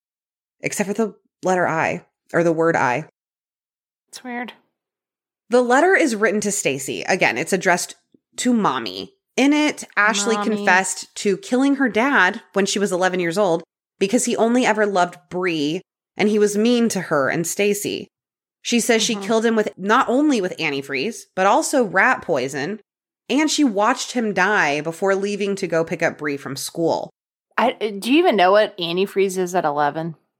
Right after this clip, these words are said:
Speaker 1: Right. Yeah, right. I
Speaker 2: How do you get
Speaker 1: I
Speaker 2: it? How do
Speaker 1: didn't.
Speaker 2: you, yeah, I know. Me either.
Speaker 1: She then confessed to killing David, her stepdad, because he was so mean to her and Bree and Stacy.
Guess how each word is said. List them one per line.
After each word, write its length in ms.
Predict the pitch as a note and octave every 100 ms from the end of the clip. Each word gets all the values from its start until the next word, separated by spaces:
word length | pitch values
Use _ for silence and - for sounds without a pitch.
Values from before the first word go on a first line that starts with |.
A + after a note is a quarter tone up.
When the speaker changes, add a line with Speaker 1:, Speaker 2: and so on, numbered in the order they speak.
| _ _ _ _ E3
Speaker 1:
Right. 560 | D#3+ D3 A#2+ G2+ C2+ _ _ _ _ _ _ _
Yeah, 480 | E3 E3+ G2+ A#1 -
right. 420 | - C3+ E2 E2 -
I 180 | - G#2+ - _
Speaker 2:
How 140 | - G#3
do 80 | F#3
you 140 | E3+
get 140 | D#3 D3
Speaker 1:
I 100 | B3
Speaker 2:
it? 60 |
How 60 | C4+
do 100 | E3+
Speaker 1:
didn't. 340 | D#3 G3 D#3+
Speaker 2:
you, 220 | D#3 D3 - _ _ _ _
yeah, 320 | E3 D#3+ E2+ D#3 _ _
I 100 | D#3+
know. 240 | C#3+ F2 D#3
Me 200 | D3+ D3
either. 220 | D2+ D#3+ _ _ _ _ _ _ -
Speaker 1:
She 280 | - D4+ C4+
then 260 | C4+ E4
confessed 460 | E4 D#4 C4 A#3+ -
to 80 | G#3+
killing 360 | A#3 G#3 F#3+
David, 800 | F3 G#3+ A#3+ F3+ D3 D3 D3 F3+ _ _ _ _ _ -
her 120 | F3
stepdad, 720 | E3+ - C#4+ F#3 C#3+ B2+ C#3+
because 280 | G3 A3 G#3+
he 80 | G#3+
was 120 | G#3+
so 280 | - A#3 G#3+
mean 320 | G#3+ F#3 F3+
to 100 | F#3 F3
her 280 | E3+ D#3 -
and 240 | G3 G#3+ D#3+
Bree 340 | D3+ D3 -
and 180 | F3+ G3
Stacy. 600 | G3 B2 F2 - E2 A#1+